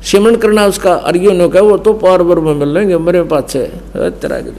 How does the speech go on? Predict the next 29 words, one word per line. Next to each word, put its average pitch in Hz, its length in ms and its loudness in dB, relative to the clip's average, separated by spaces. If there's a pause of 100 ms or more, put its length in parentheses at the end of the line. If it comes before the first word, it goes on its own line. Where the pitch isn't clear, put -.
(340)
देखिएगा 92 480 -8 (1600)
वह 175 320 4
अक्षर 175 440 -2 (100)
आपके 151 420 -2
अंदर 135 360 -2
है, 143 200 0
इस, 151 180 -6
इसके 139 300 -6
बारे 127 260 -2
में 120 80 -6
कहते 127 260 -4
हैं। 143 100 -4
गुरु 160 220 0
ग्रंथ 156 340 -2
साहिब 151 260 -2
में 143 260 -4
गुरु 151 140 -2
नानक 147 280 -2
जी 139 180 -4
कह 135 160 -2
रहे 139 140 -2
हैं 208 420 -4 (520)
कि 131 120 0
भाई 175 240 2 (100)
एक 185 320 0
अक्षर 170 320 -2
जो 190 220 0
गुरुमुख 165 480 0
जापे 151 680 0